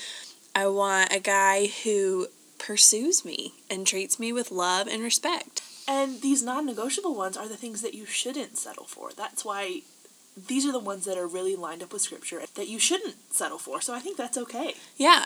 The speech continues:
Speaker 1: and I have, on the actual written list, I have Scripture to back up each and every one of these. So that it's not just,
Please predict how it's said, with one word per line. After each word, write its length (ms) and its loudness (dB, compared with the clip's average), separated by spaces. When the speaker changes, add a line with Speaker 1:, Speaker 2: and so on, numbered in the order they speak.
Speaker 1:
and 120 6
I 180 8
have, 640 4
on 320 0
the 160 6
actual 420 4
written 320 0
list, 360 0
I 140 6
have 340 4
Scripture 500 4
to 60 -8
back 340 -2
up 200 -8
each 180 -6
and 100 -10
every 180 -8
one 200 -8
of 120 -12
these. 380 2
So 680 4
that 160 0
it's 180 2
not 240 2
just, 500 6